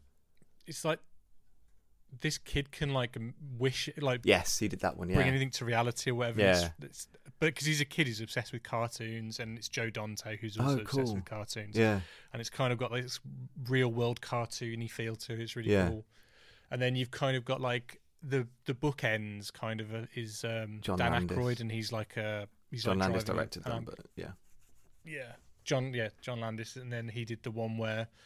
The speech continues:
Speaker 1: sadly, the, the main guy and I think the two kids got killed.
Speaker 2: Oh, was it? I,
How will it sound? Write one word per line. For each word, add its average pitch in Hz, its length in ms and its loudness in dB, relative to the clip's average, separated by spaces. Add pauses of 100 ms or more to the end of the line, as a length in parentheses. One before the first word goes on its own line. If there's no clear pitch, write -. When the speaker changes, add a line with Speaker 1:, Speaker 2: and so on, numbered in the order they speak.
(320)
Speaker 1:
sadly, 110 420 0
the, 107 360 -2 (180)
the 120 60 -6
main 110 300 -4
guy 107 240 -4
and 107 260 -6
I 107 40 -8
think - 260 -10
the 147 80 -8
two 143 280 -4
kids 147 260 -6
got - 220 -8
killed. 151 420 -10 (360)
Speaker 2:
Oh, 117 80 0
was 139 180 0
it? 139 100 -2
I, 127 120 0